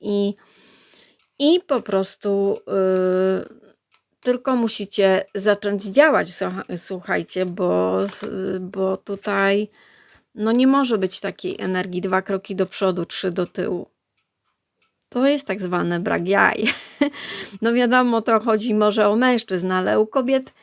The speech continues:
kobiety czasem też muszą zawalczyć o swojego mężczyznę. To nie jest powiedziane, że, że, że tylko mężczyźni.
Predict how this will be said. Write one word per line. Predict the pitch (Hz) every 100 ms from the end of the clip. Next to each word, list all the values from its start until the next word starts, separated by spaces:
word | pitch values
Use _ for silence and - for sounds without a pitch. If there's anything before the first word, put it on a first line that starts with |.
| _
kobiety | 285 247 277 277 269 262
czasem | 262 254 262 247
też | 370 403
muszą | 208 185 180 180
zawalczyć | 175 170 170 170 175 170
o | 170
swojego | - 170 170 170
mężczyznę. | 170 170 - 170 185 - 226
To | -
nie | 208 339
jest | 427 -
powiedziane, | 190 185 180 180 175 185 180
że, | 180 180 180 175 - - - - -
że, | 190 185 180 175 175
że | 180 180
tylko | 185 175 180
mężczyźni. | 170 180 - 170 165 165 156